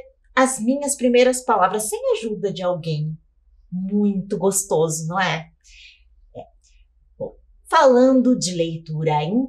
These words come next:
casa, eu vou mostrar pra você uma reportagem que trata da importância de se ler assim, dos pais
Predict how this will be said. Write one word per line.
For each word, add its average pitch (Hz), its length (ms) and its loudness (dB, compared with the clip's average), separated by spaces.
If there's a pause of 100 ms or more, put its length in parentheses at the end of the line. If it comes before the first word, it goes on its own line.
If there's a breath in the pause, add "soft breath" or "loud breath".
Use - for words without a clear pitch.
casa, 202 800 0 (800)
eu 214 160 -4
vou 226 140 -12
mostrar 262 380 -2
pra 143 240 -6
você 160 560 2 (180 loud breath)
uma 254 240 2
reportagem 254 920 0
que - 180 -10 (100)
trata 240 760 0 (120)
da 294 180 4
importância 440 880 4
de 285 100 -2
se 294 220 -2
ler 285 300 4
assim, 240 420 -2
dos 214 240 -6
pais 277 560 2